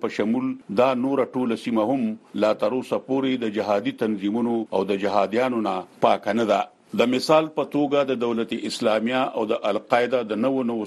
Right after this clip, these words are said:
څانګو په نومونو نور زیات خونړي تنظیمونه اوس په وجود کې راغلي دي. د القاعده په جنگي څانګو کې یوه د هند د بر اعظمګي د القاعده په نوم یو جهادي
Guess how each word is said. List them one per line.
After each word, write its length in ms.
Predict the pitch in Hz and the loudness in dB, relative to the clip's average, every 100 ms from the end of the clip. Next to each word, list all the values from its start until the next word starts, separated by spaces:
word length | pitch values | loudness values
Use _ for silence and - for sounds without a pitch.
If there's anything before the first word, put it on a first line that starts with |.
| - | 0
څانګو 340 | 123 127 120 113 | 0 0 -4 -4
په 100 | 101 | -2
نومونو 320 | 101 120 120 92 90 - 104 | -2 -2 -2 -4 -8 -6 0
نور 240 | 131 143 107 | 0 0 0
زیات 260 | 127 123 - | 0 0 -2
خونړي 340 | 113 101 127 131 | -4 -2 -2 -2
تنظیمونه 480 | 110 95 101 127 | -4 -2 -2 -2
اوس 240 | 127 - 101 - | -2 -6 -6 -2
په 80 | 104 | -2
وجود 260 | 101 117 107 | -2 -4 -6
کې 140 | - 101 | -2 2
راغلي 340 | 104 107 107 98 | 2 0 -2 -2
دي. 80 | 98 95 - 110 | -4 -4 -6 0
د 100 | 131 135 | 4 2
القاعده 460 | 143 156 156 160 156 | 4 2 4 2 0
په 120 | 135 117 | -2 0
جنگي 280 | 123 135 143 | 0 -2 0
څانګو 340 | 143 139 147 131 | 0 0 -2 -2
کې 120 | 139 131 | 0 2
یوه 480 | 113 131 113 - 120 | 4 4 2 0 -2
د 100 | 107 107 | -2 0
هند 220 | 143 139 | 0 0
د 100 | 120 107 | 0 0
بر 100 | 110 | 0
اعظمګي 500 | 104 104 104 107 127 | 0 0 -2 -2 0
د 100 | 135 104 | 0 0
القاعده 440 | 98 - 127 131 117 | -2 2 2 2 0
په 120 | 113 113 | -2 0
نوم 120 | 113 | 0
یو 100 | 107 98 | -2 -2
جهادي 360 | 95 101 104 | 2 2 0